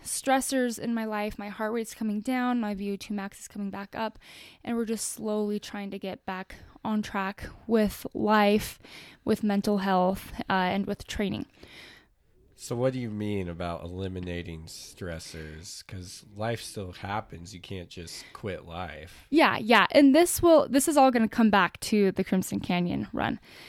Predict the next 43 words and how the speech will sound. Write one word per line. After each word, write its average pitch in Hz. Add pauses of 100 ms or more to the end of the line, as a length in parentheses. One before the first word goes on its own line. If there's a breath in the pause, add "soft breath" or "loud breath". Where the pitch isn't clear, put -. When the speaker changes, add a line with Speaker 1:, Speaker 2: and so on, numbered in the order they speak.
(540 loud breath)
Speaker 1:
So 247 (220 loud breath)
that, 277
let 294
me 339
share 294
that 233
story, 208
and 214
then 226
I'll, 220
I'll 214
tell 220
you 208
what 202
I 196
mean 190
by 190 (160)
eliminating 196
stressors. -
So 214 (1080 loud breath)
at 247 (240 loud breath)
Crimson 311
Canyon, 240 (380 loud breath)
I 233
was 233
super 320
excited 254
for 233
this 214
race 202
'cause, 220
like 233
I 220
said, 214
it 214
was 233
a 214
terrible 240
year. 214
My 196
training 233
was 220
inconsistent, 190